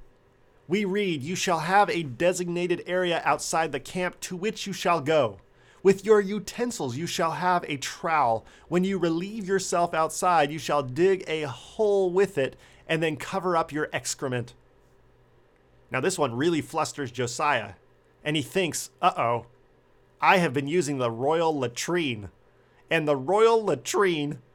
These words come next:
is a sin." From there, we go to Deuteronomy twenty-eight. "If you do not diligently observe all the words of this law that are written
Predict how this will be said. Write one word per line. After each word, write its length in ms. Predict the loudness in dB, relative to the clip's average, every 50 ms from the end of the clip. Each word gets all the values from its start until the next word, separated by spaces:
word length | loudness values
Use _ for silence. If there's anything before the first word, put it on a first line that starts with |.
| _ _ _ 0
is 180 | 2 2 2 2
a 100 | 0 -2
sin." 540 | -2 -2 0 2 4 4 4 4 0 -4 -12 _ _ _ _ _ _ _ _ _ _ _ _ _ _ _ _ _ _ _ _ _ _ _ _ _ _ _ _ _ _ _ -4
From 160 | -2 0 4
there, 220 | 4 6 6 6 6
we 120 | 4 4
go 160 | 4 6 6
to 80 | 4 4
Deuteronomy 640 | 2 2 4 4 6 6 4 4 2 0 -2 -4 -6
twenty-eight. 680 | -6 -4 -4 -4 -2 -2 0 0 0 -2 -4 -6 -12 -20 _ -8
"If 280 | -4 -4 -4 -4 -4 -4
you 180 | -4 -4 -2
do 160 | -2 -2 -2
not 320 | 0 2 2 2 0 0 0
diligently 580 | 0 2 2 2 2 0 0 -2 -2 -2 -4
observe 460 | -2 -4 -4 -4 -2 -2 0 0 -2 -4
all 300 | -4 0 2 2 4 4
the 80 | 2 0
words 340 | -2 -2 -2 -4 -4 -4
of 120 | -6 -6 -6
this 180 | -6 -6 -6
law 320 | -4 0 2 4 4 4 4
that 160 | 4 2 2
are 120 | 2 0
written 360 | 0 -2 -6 -6 -8 -12 -14